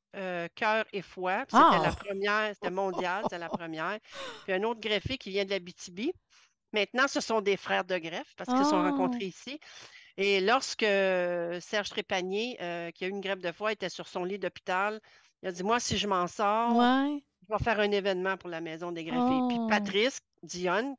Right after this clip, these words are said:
Speaker 1: que lui vient de Québec, qui a
Speaker 2: Ouais.
Speaker 1: reçu la double greffe, il a dit, Serge a dit à Patrice, « Tu vas chausser tes running shoes, puis on va faire du vélo. » Il dit, « Moi, j'ai jamais, jamais embarqué sur un vélo. » Il dit, «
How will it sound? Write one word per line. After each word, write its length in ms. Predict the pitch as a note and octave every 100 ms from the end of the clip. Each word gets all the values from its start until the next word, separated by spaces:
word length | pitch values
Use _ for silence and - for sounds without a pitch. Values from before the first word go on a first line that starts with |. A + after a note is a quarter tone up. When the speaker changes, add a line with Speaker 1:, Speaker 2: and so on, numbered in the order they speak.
| -
Speaker 1:
que 60 |
lui 220 | D#3+ F3+ F#3
vient 160 | E3+
de 60 | D#3+
Québec, 400 | F3 D#3 F#3+ - -
qui 60 |
a 40 | G#3+
Speaker 2:
Ouais. 220 | A3 A3
Speaker 1:
reçu 220 | G#3+ G3+
la 140 | F#3
double 340 | F3 F#3+ F3+ E3
greffe, 400 | D#3 F#3 B3+ _ _ - _ _ _ _ _ _ _ _ -
il 60 | F#3+
a 60 |
dit, 220 | F3+ G#3+
Serge 280 | F#3+ A#3+ A#3
a 80 | G#3+
dit 80 | G3+
à 60 | -
Patrice, « 680 | F3+ - A3 B3 - - -
Tu 60 |
vas 280 | E3+ F3+ F3+
chausser 360 | - G#3+ C4 B3+
tes 560 | A3+ F#3 F3 E3 - F3
running 280 | F#3+ G3+
shoes, 160 | - C#4+
puis 180 | - -
on 100 | F3
va 140 | F3 E3+
faire 220 | G3+ F#3
du 120 | E3+
vélo. » 360 | F3+ E3+ F3+ -
Il 80 | E3+
dit, « 120 | F3
Moi, 160 | G3 A3+
j'ai 160 | G#3
jamais, 540 | F3 G#3 G#3 A3+ B3 - _
jamais 320 | - G3 G#3+ -
embarqué 400 | F#3+ F3 - G#3
sur 140 | -
un 80 | F#3
vélo. » 260 | F3 G#3 F#3+ - - - _ -
Il 120 | G3+
dit, « 120 | F3